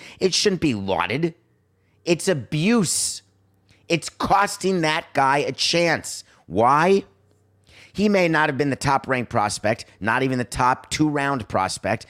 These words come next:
maybe a fourth or fifth-round pitcher. But when you're looking at the type of money you pay, even in the fourth or fifth round, you're looking at where they're playing, what college they're at, what their career was like, what their arm situation is,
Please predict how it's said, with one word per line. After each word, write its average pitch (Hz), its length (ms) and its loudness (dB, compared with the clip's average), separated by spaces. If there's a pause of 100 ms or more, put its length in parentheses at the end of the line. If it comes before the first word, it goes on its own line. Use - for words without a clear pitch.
(140)
maybe 127 260 2
a 107 40 -2
fourth 143 340 0
or 135 80 -2
fifth-round 127 540 -2
pitcher. 87 440 -4 (680)
But 156 140 0
when 143 180 0
you're 165 160 2
looking 190 240 0
at 165 80 -2
the 139 80 -2
type 147 280 -2
of 143 80 -2
money 143 240 0
you 120 160 0
pay, 120 500 0 (160)
even 185 280 -2
in 160 80 -2
the 139 80 -2
fourth 135 300 -2
or 117 60 -4
fifth 113 300 -6
round, 85 400 -2 (580)
you're 180 300 4
looking 156 420 0
at 123 340 -2 (260)
where 170 340 2
they're 165 180 4
playing, 113 540 0 (180)
what 165 300 -2
college 131 420 0
they're 101 200 2
at, 101 320 0 (480)
what 160 320 0
their 156 160 0
career 135 340 -2
was 104 220 -2
like, 101 420 0 (160)
what 185 320 0
their 160 140 2
arm 123 280 0
situation 107 680 -2
is, 104 220 0